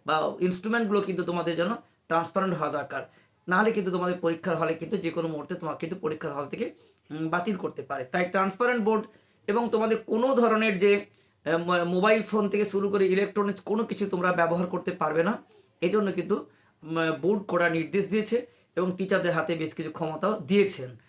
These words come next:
তো সেই যে, সেই দিক থেকে তোমাদের দেখতে হবে যে যারা, আহ, টুকলি করো, তার, আহ, ইচ্ছে আছে সেই জায়গাটা এখন থেকে অবদমিত করে দাও। কারণ দু হাজার চব্বিশে আমরা দেখেছি বেশ কিছু পরীক্ষার্থী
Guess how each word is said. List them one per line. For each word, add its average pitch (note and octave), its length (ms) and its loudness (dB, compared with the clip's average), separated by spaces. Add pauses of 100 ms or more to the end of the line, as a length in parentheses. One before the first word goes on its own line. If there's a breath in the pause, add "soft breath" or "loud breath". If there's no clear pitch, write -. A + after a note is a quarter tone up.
(240 soft breath)
তো F3 180 -2
সেই A3 160 2
যে, G#3+ 160 2
সেই A3 160 4
দিক A3+ 200 -2
থেকে B3 140 4
তোমাদের A3 360 2
দেখতে G3 280 2
হবে A3 280 4 (320 soft breath)
যে F3+ 140 2
যারা, F#3+ 240 4
আহ, G3 280 2 (140)
টুকলি G#3 500 0 (200)
করো, E3 400 2
তার, E3 160 0
আহ, D#3+ 800 -4 (120)
ইচ্ছে G#3 300 -2
আছে F3 360 -2 (220 soft breath)
সেই F#3+ 180 2
জায়গাটা F3 320 2
এখন E3+ 340 -4
থেকে F#3 140 -2
অবদমিত E3 540 -2
করে D3+ 300 0
দাও। E3+ 340 2 (320 soft breath)
কারণ A3+ 300 6
দু G3+ 120 4
হাজার A#3 180 4
চব্বিশে G#3+ 540 2
আমরা G#3 180 4
দেখেছি F#3+ 340 0
বেশ G3 240 2
কিছু G#3 180 -2
পরীক্ষার্থী G3 760 0